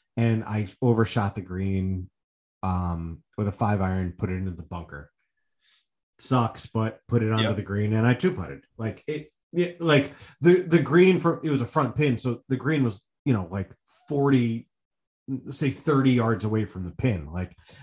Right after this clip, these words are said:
Speaker 1: that's not like, "Oh, I could just get up and down from here." Like,
Speaker 2: Right.
Speaker 1: I'd, I'd love, I'd, <laughs> I'd love to say that, but, you know, not, not actually the way the world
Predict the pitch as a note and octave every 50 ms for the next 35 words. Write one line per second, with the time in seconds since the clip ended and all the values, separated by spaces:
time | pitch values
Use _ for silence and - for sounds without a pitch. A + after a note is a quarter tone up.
0 | - - C3+ D#3 D3 B2+ - C#3 D3 C#3 C3+ C3 C3 B2+ A#2+ - F3+ G3 D#3+ C3+
1 | B2+ B2+ - C3 A#2+ A#2+ A#2 - - B2 B2 A#2+ A#2+ - A2 G2+ G2+ F#2 G#2+ G#2+
2 | G#2+ G2+ F2+ E2 - D#2 D2 D2+ D#2 C2+ C2 - - - - G#2+ F#2+ - A#2 G#2
3 | G#2+ G#2+ G2 - _ B2+ B2+ A#2+ B2+ C3+ D3 D3 C3+ A2+ - - _ _ - C3
4 | C#3+ C#3+ C#3+ D3 - - G3 G3 F#3+ F3+ E3 D#3 D#3+ D#3 G#2+ A#2 A#2 - - D3+
5 | C#3+ C3+ A#2 G#2+ G2+ G2 - - G2 F2+ - - _ _ _ _ _ _ _ _
6 | _ - A2 A2 G#2 G2 F2 E2 - - _ - A2 G2+ G2 F2 E2+ E2+ - -
7 | - - - - - _ _ - G2+ F#2+ F2+ E2+ E2 D#2+ - - D#2+ D#2 D2 D2+
8 | D2+ D#2 D#2 D#2 D#2+ - _ _ _ E2+ D#2+ D#2 D#2 D#2 D2+ D2 -